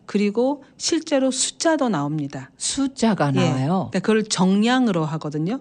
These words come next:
Speaker 2: 네.
Speaker 1: 그러니까 네거티브, 포지티브 이거는 정성 분석이라고 하고
Speaker 2: 네.
Speaker 1: 그다음에 숫자로 나오는 거는 정량 분석이라고
Speaker 2: 아,
Speaker 1: 하는데
Speaker 2: 그 양을 정확하게 보여준다는.
Speaker 1: 그렇죠.
Speaker 2: 네. 그래서 그러면 우리 그 코로나 진단 킷을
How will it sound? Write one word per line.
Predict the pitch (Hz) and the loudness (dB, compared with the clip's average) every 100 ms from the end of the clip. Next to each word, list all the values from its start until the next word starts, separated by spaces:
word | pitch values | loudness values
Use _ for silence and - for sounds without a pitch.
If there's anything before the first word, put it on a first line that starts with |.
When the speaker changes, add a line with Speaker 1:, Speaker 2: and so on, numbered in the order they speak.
| - | -2
Speaker 2:
네. | 175 156 | 0 2
Speaker 1:
그러니까 | 202 185 - | 0 -2 -6
네거티브, | 165 175 220 233 233 240 226 233 226 | -2 0 0 -2 -2 -2 0 -2 -4
포지티브 | - 247 240 226 - 202 | -4 -4 -4 -6 -4 -2
이거는 | 202 170 175 190 214 208 | -2 -2 -2 -2 -2 -4
정성 | - 170 190 254 254 | 0 2 2 2 0
분석이라고 | 208 165 156 151 151 143 147 | 0 -2 -4 -4 -4 -6 -8
하고 | 143 143 240 147 | -8 -4 -2 0
Speaker 2:
네. | 202 214 180 - - | 2 2 0 -4 -10
Speaker 1:
그다음에 | - 190 190 190 185 185 - - | -2 0 2 0 0 -6 -16 -18
숫자로 | - - 330 320 311 285 | -6 -2 -2 0 0 2
나오는 | 269 185 165 165 165 | 2 2 0 0 -2
거는 | 165 165 160 | -2 -2 -4
정량 | - 170 180 220 233 | -2 0 2 2 0
분석이라고 | 180 160 160 151 147 147 | 0 -2 -2 -4 -2 -2
Speaker 2:
아, | 147 | 0
Speaker 1:
하는데 | 147 147 208 | 0 0 0
Speaker 2:
그 | 175 | 0
양을 | 165 180 180 | 2 2 2
정확하게 | 180 185 202 190 175 | 2 2 2 0 0
보여준다는. | 170 175 170 147 143 139 | 4 4 4 2 2 2
Speaker 1:
그렇죠. | 139 165 156 | 2 2 2
Speaker 2:
네. | 143 147 - _ _ _ _ _ _ _ | 2 0 -4 _ _ _ _ _ _ _
그래서 | - 226 226 | -2 -2 -2
그러면 | 220 - 233 220 190 185 190 | -2 0 2 4 2 2 0
우리 | 143 160 220 | 0 0 0
그 | 196 190 | 0 -2
코로나 | 175 - 285 277 196 175 147 | -4 -2 2 2 2 2 0
진단 | - 196 202 202 190 | 0 2 4 2 -2
킷을 | - 302 - 294 359 | -4 -6 -4 -4 -4